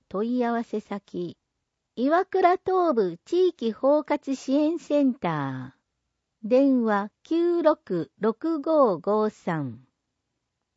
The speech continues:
五、子供。相談は四つあります。かっこ一、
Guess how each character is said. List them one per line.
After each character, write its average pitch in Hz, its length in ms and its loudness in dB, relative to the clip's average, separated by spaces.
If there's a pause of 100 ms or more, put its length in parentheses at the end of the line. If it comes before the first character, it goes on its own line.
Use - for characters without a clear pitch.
(880)
五、 208 360 -4 (720)
子 302 240 4
供。 339 680 4 (880)
相 330 280 -2
談 302 300 0
は 247 280 0
四 208 180 -2
つ - 460 -10
あ 196 100 -6
り 185 160 -6
ま 160 140 -6
す。 - 380 -20 (840)
か 262 120 -6
っ 285 80 -10 (140)
こ 165 260 -8 (160)
一、 175 560 -8